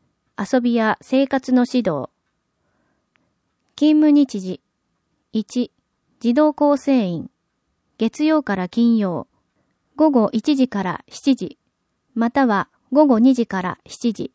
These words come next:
土曜。学校休業日は午前七時半から午後七時のうち、週五日、または週二日から三日の交代勤務。二、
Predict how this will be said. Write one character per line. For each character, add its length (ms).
土 160
曜。 340
学 280
校 220
休 280
業 240
日 160
は 180
午 180
前 260
七 220
時 100
半 240
か 160
ら 180
午 120
後 140
七 220
時 120
の 140
う 60
ち、 320
週 360
五 280
日、 200
ま 140
た 140
は 240
週 460
二 240
日 140
か 100
ら 100
三 160
日 220
の 240
交 160
代 220
勤 200
務。 220
二、 260